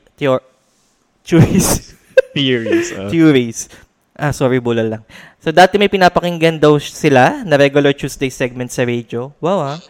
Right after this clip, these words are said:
Speaker 2: Oh.
Speaker 1: Na ganito rin ang discussions. So, among the remarkable topics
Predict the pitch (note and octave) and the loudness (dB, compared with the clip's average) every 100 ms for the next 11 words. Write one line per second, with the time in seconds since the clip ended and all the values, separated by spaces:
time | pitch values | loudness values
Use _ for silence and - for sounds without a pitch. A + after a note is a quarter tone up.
0 | E3+ D#3+ A#2 C#3+ E3 E3+ E3 D#3+ D#3 C#3+ | -12 -6 -2 0 0 -2 -2 -2 -4 -8
1 | - B2 A#2+ - A2+ A#2 - _ _ _ | -4 -4 -4 -8 -14 -16 -20 _ _ _
2 | _ _ E3+ F#3 G#3 G#3 G3 F#3+ F#3 F3+ | _ _ -2 0 0 0 0 0 -2 -2
3 | E3+ E3 D#3+ D3 C#3+ D3+ - | -2 -4 0 0 0 -6 -14